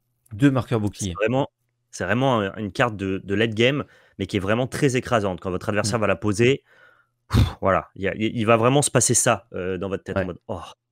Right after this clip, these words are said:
Speaker 1: Ouais,
Speaker 2: C'est
Speaker 1: c'est
Speaker 2: dur.
Speaker 1: bonne bête, euh, bonne bête midrange, ça, hein. Ça régale, hein. Ou
Speaker 2: Ouais.
Speaker 1: même, euh, de contrôle, hein, c'est pas, c'est
Speaker 2: Donc,
Speaker 1: pas
Speaker 2: si,
Speaker 1: non plus, euh,
Speaker 2: si
Speaker 1: ridicule.
Speaker 2: le, si le format le permet, qu'il est assez mou, qu'il y a des batailles de board,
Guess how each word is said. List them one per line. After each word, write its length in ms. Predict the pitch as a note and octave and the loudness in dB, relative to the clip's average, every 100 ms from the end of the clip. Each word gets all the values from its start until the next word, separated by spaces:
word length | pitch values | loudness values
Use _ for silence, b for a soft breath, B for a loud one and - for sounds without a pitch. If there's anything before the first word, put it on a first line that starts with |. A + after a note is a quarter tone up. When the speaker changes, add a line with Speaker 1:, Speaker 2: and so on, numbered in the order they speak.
| _ _ _ _ _ b b b | _ _ _ _ _ b b b
Speaker 1:
Ouais, 140 | - G#2+ | 2 2
Speaker 2:
C'est 120 | - | 4
Speaker 1:
c'est 20 | |
Speaker 2:
dur. 140 | G2 G#2+ | 2 4
Speaker 1:
bonne 100 | G2+ | 4
bête, 260 | G2+ - | 2 2
euh, 140 | G2+ F#2+ | 0 4
bonne 160 | G#2+ | 4
bête 180 | G#2 - | 4 2
midrange, 380 | G2+ F#2+ F#2 - | 0 0 0 -2
ça, 60 | |
hein. 160 | F#2+ G#2+ | -6 -8
Ça 160 | - - | -10 -4
régale, 280 | F#2 F2+ F2 | -2 0 -2
hein. 100 | G#2+ _ | -6 _
Ou 100 | G#2 | 0
Speaker 2:
Ouais. 60 | A2 | 4
Speaker 1:
même, 180 | D3 C#3 | 6 8
euh, 580 | G2+ G2 F#2+ F#2+ F2+ - - | 6 8 8 6 4 -2 -2
de 120 | G#2 | 0
contrôle, 420 | G2+ A#2 - A2 | 2 2 4 4
hein, 80 | F#2+ | 4
c'est 160 | G2+ - | 0 -4
pas, 480 | - F#2 F2+ F#2+ G#2+ _ _ _ _ _ _ _ _ | 0 0 0 -4 -10 _ _ _ _ _ _ _ _
c'est 60 | - | -6
Speaker 2:
Donc, 100 | - | 0
Speaker 1:
pas 100 | - | 4
Speaker 2:
si, 100 | G#2 | 4
Speaker 1:
non 60 | G#2 | 4
plus, 200 | - - | 0 -2
euh, 200 | G2+ F#2+ | 0 2
Speaker 2:
si 60 | F#2+ | 4
Speaker 1:
ridicule. 360 | G2 G#2 G2 | 4 4 2
Speaker 2:
le, 80 | F#2 - _ _ _ _ _ | -2 -6 _ _ _ _ _
si 220 | - - | -8 -4
le 100 | G#2+ | -2
format 400 | A2 - C#3+ D3+ | -2 0 0 2
le 120 | D3 A#2 | 0 2
permet, 480 | B2+ A#2 A2+ C3+ D3+ | 0 0 -2 -4 -8
qu'il 200 | - G2 | -6 -2
est 40 | |
assez 300 | G#2 - C#3+ | -2 -2 -2
mou, 280 | B2+ C3 D3+ | -2 -2 -4
qu'il 120 | - | -4
y 20 | |
a 20 | |
des 100 | - | -2
batailles 280 | G2 A2 C#3 | 0 -2 -2
de 100 | C3 | -2
board, 440 | A#2 A2+ C#3 A#2 | 0 2 2 -2